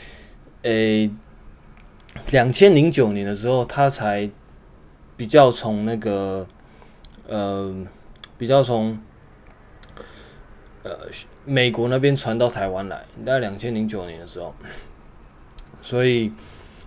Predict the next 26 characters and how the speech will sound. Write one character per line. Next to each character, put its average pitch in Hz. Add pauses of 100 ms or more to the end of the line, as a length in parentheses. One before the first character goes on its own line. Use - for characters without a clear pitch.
(260)
基 156
本 143
上 139
也 120
都 120
是 135
走 101
了 95
快 104
十 101
年， 98
呃， 101
十 131
年， 127 (300)
超 175
过 156
十 90
年， 82 (460)
所 175
以 160
更 156
不 135
用 147
说 143
现 139
在 123